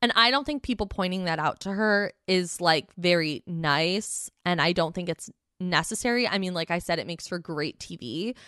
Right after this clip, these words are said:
But at the same time, I'm like, I, I think she beats herself up enough about it. And she's also, like, chained to this man for the rest of her fucking life 'cause she has a kid with him. Like,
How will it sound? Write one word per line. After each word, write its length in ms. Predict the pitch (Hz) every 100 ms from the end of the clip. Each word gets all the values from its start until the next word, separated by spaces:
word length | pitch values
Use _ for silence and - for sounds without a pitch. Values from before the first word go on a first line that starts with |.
| - -
But 120 | 214
at 100 | 196
the 80 | 202
same 280 | - 180 180
time, 200 | 180 180
I'm 80 | 170
like, 320 | 165 160 - _ _ _ _ _ _ _ _ _ _
I, 180 | 226 226 -
I 120 | 254
think 180 | 285 262
she 140 | -
beats 200 | 196 185
herself 280 | 175 180 160
up 160 | 143 -
enough 400 | 147 160 143 185
about 260 | 170 180
it. 140 | 185 160
And 120 | 185
she's 180 | 180 -
also, 320 | 170 160 175
like, 180 | 165 -
chained 340 | - 160 160
to 60 | 170
this 200 | 170 -
man 160 | 143
for 100 | 147
the 80 | 165
rest 180 | 131 -
of 60 |
her 60 | 165
fucking 320 | - 143 147
life 200 | 135 135
'cause 100 | -
she 80 | 151
has 80 | 147
a 60 |
kid 180 | - 147
with 120 | -
him. 260 | - - - -
Like, 240 | 180 143